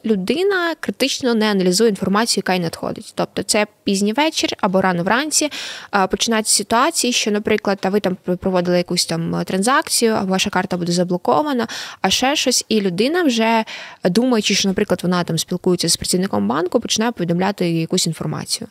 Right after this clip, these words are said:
Знову ж таки, а, ще є нехтування такими, якби, загальними правилами, а, під приводом, ну, може, мені нічого не буде, може, мені пощастить, може, все ж таки то, то так. А, насправді,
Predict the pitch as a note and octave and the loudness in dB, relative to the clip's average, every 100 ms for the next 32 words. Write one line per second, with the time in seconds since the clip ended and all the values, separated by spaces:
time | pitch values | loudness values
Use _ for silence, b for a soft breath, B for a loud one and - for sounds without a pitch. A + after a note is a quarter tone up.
0 | B B B B G3 A3 - E3+ - - | B B B B 0 2 0 -2 -4 -6
1 | - _ _ _ - F3 E3+ E3+ E3 E3+ | -10 _ _ _ -4 -2 0 0 -2 -2
2 | - - - C4+ D#4+ D4+ B3 G3 A3+ G3+ | -2 -2 0 2 2 0 0 0 0 2
3 | G#3 - F#3+ F3 E3 E3 F3 - E3+ D#3+ | 0 -2 -2 0 0 -2 -4 -4 -2 -2
4 | D#3+ D#3 E3 B B B - F#3 G3 F#3+ | -4 -4 -8 B B B -2 2 2 2
5 | F#3+ - D#4+ A4+ E4+ C#4 B3 - - _ | 0 2 0 2 0 2 2 0 -2 _
6 | _ - F3+ F3 F3 - F#3 - A#3+ A#3+ | _ -2 0 2 0 -2 -4 0 2 2
7 | F#3+ F#3+ B B B - A3 G#3 _ _ | 0 -2 B B B 2 2 2 _ _
8 | _ _ - - A3+ C4 C4+ G3+ G#3+ G#3 | _ _ -14 0 4 4 4 4 4 2
9 | G3+ G3 G3 F#4+ G#4 C#4+ C4 A3 A3+ G#3+ | 2 0 2 2 0 0 -2 0 2 4
10 | G3+ G3 G3+ G3 - - A3 A3 - G#3 | 2 2 0 0 0 0 0 2 2 0
11 | - G#3 F#3+ - F3+ D#3 - - B B | 0 -4 -6 -2 -2 -2 -6 -10 B B
12 | B B B B - G3 G3 G3 F#3+ - | B B B B -6 0 2 4 2 2
13 | - B4+ - E4+ D4+ | 2 0 4 4 4